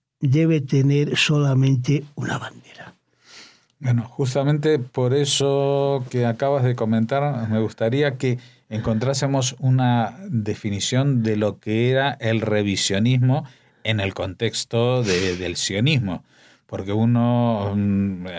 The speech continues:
Speaker 2: hoy en día la palabra revisionista puede tener muchas, eh, interpretaciones, pero, eh, ¿solamente significa una visión alternativa o una visión determinada?
Speaker 1: Se trata, evidentemente, de una visión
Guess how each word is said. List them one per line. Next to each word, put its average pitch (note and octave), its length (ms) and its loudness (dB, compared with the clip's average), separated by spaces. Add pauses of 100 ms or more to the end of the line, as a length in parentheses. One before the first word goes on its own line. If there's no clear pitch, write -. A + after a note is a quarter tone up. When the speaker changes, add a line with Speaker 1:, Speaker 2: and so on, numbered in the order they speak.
(120)
Speaker 2:
hoy A2+ 200 0
en A2+ 120 2
día A#2 280 2
la A2 140 0
palabra A#2 400 0
revisionista A2+ 840 0
puede A2 220 0
tener A2 280 0
muchas, A2+ 640 0
eh, G2 340 0 (440)
interpretaciones, G#2+ 920 0
pero, G#2+ 240 0 (1000)
eh, A#2+ 240 0
¿solamente D#3+ 720 2
significa C#3+ 640 0
una C3 320 2
visión B2+ 340 0
alternativa B2 840 0
o A#2 80 2
una B2 220 2
visión A2 800 0
determinada? F#2+ 1000 -4 (1800)
Speaker 1:
Se - 240 0
trata, C3 400 -2
evidentemente, D3+ 1300 2
de D3+ 260 2
una C#3+ 300 2
visión D#3 640 2